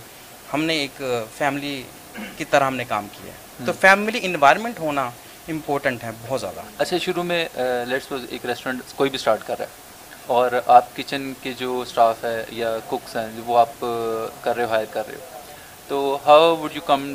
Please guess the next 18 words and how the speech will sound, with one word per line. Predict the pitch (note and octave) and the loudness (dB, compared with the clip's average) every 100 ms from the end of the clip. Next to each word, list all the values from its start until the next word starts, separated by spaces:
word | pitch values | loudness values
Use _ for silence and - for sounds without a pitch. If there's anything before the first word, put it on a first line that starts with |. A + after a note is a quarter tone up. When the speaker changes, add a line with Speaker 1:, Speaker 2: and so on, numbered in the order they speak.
| C3 | -8
Speaker 2:
to | C#3 | -2
know | C3 C3 | -2 -2
کہ | C#3 C3+ C3+ A#2+ | -2 -4 -6 -8
یہ | A#2 C3+ C3+ C3+ - - | -2 0 0 -4 -4 -4
اچھا | C3 D3+ | -2 0
ٹیسٹ | C#3 C3 A#2 | 0 -2 -6
دے | A#2+ | -10
دے | G#2 - | -10 -12
گا، | - - | -14 -6
یہ | C3 | -4
اچھا | C3 D3 | 0 0
ٹیسٹ | C#3+ C3+ A#2 | 0 -2 0
دے | A#2 A2+ | -2 0
رہا | |
ہے، | A#2 | 0
یہ | A2 | -2
اچھا | A#2 - | -4 -4
ٹیسٹ، | G#2 A#2+ | -2 -2